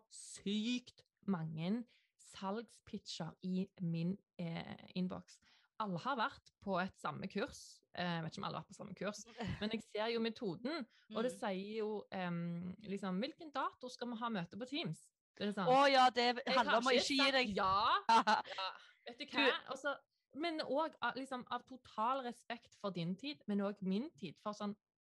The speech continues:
Speaker 1: helt på ekte, eh, jeg har ikke ressurser til å liksom gjøre dette her akkurat nå, eller jeg har ikke tid til å prioritere det, så svarer jeg uansett nei,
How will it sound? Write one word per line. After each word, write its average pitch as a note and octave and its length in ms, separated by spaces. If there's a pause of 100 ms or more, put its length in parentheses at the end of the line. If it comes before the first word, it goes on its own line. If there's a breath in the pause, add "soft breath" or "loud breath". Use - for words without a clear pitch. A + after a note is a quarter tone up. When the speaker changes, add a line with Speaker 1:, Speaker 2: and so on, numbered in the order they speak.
(100)
Speaker 1:
helt C4 380
på - 80
ekte, A3 420 (560)
eh, F3 360 (100)
jeg G3+ 100
har G#3 100
ikke A3+ 180
ressurser G#3 600
til F3+ 160
å F3+ 60
liksom E3 420 (220)
gjøre F3 280
dette F3 140
her E3 140
akkurat F3 220
nå, F3+ 60
eller F#3 100
jeg G3 60
har G3 120
ikke - 160
tid A3+ 200
til F#3+ 80
å - 60
prioritere G#3+ 420
det, E3 80 (360 soft breath)
så G#3+ 160
svarer G3 280
jeg G3 100
uansett G3+ 260
nei, A3+ 160